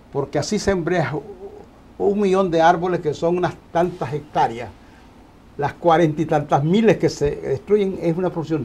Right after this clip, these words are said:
tan grande que no se está haciendo nada. O sea, que la velocidad de extracción y destrucción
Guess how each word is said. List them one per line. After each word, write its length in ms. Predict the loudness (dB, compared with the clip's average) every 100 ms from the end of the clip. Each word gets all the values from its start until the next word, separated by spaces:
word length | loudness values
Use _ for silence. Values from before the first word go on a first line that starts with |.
| 0
tan 240 | 2 4
grande 360 | 6 6 6 2
que 100 | 0
no 80 | -2
se 80 |
está 140 | -2 -4
haciendo 360 | -2 -2 -2
nada. 380 | -2 -2 -2 -6 -14 -20 -20 -20 -10
O 100 | -6
sea, 280 | 0 0 0 -6 -4
que 140 | 0
la 160 | 2 2
velocidad 600 | 0 -2 -4 -4 -2 -2
de 60 |
extracción 580 | -2 -4 -8 -6 -4 -2
y 60 | -2
destrucción 600 | -4 -8 -6 -2 -2